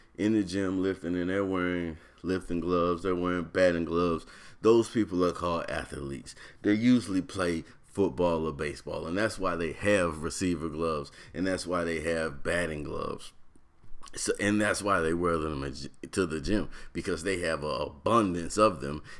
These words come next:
and they probably just walked off the field. So they have their gloves on.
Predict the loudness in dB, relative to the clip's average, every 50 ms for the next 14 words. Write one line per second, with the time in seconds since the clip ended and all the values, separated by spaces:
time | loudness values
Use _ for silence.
0 | -6 -2 0 2 2 2 2 2 2 4 4 4 2 0 0 0 -2 0 2 2
1 | 2 2 0 0 -2 -2 -2 -4 -8 -12 -6 -2 0 0 0 0 -2 -6 -10 -12
2 | -14 -14 -14 -12 -8 -2 0 0 0 0 -2 -6 -12 -18 -20 -20 -20 -20 -20 -20
3 | -20 -20 -20 -20 -20 -20 -20 -20 -20 -16 -14 -14 -4 0 0 0 2 2 2 2
4 | 2 0 0 -2 0 -2 -2 -2 -4 -6 -6 -10 -10 -12 -12